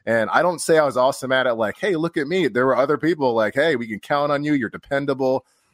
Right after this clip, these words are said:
But dude, my home life was falling apart. I was living on my best friend's couch, uh, 'cause I had nowhere to go. And then I moved in with the girl I was having an affair with. That was a fucking mess. I mean, I was married,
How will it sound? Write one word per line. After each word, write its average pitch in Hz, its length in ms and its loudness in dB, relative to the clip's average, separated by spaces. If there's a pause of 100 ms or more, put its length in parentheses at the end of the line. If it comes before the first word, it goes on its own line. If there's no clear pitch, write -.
(160)
But 107 120 -4
dude, 135 240 2
my 117 180 0
home 139 280 -2
life 101 220 -2
was 98 100 -12
falling 113 300 -2
apart. 101 340 0
I 95 60 -2
was 95 200 -8
living 123 220 0
on 113 140 0
my 98 140 -2
best 117 300 0
friend's 107 280 -6
couch, 110 560 -4 (420)
uh, 92 140 0
'cause 117 180 -4
I 117 80 4
had 104 100 0
nowhere 110 220 0
to 101 80 -2
go. 113 380 2
And 107 100 -2
then 107 80 2
I 101 100 0
moved 120 280 0
in 120 120 0
with 110 100 -4
the 101 80 -4
girl 113 220 2
I 110 100 2
was 104 100 -4
having 107 240 -2
an 87 60 -10
affair 113 380 0
with. 110 280 0 (100)
That 127 120 4
was 135 100 -2
a 107 40 -6
fucking 95 400 -6
mess. 90 400 -8 (380)
I 110 80 0
mean, 110 260 0
I 110 120 0
was 104 180 -2
married, 110 640 0